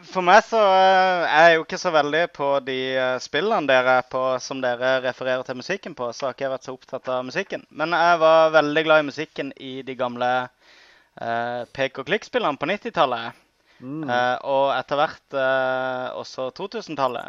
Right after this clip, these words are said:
Speaker 1: Og da har du Peter McConnell, heter vel han, han som lagde Grim Fandango-soundtracket. Og også det Broken Age,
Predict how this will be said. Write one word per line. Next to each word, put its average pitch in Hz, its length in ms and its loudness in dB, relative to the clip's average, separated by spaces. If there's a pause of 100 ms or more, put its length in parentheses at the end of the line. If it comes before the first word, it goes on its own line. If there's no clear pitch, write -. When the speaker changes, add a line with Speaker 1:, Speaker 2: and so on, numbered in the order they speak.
(120)
Speaker 1:
Og 131 60 -10
da 151 160 0
har 147 100 2
du 139 320 -6
Peter 156 240 -8
McConnell, 151 600 -4
heter 131 200 -4
vel 135 120 -4
han, 123 180 -6
han 127 320 -8
som 139 220 -10
lagde 127 440 -2
Grim 139 200 -8
Fandango-soundtracket. 170 1200 -6 (880)
Og 160 320 0
også 147 420 2
det 127 320 4
Broken 151 320 -2
Age, - 480 -4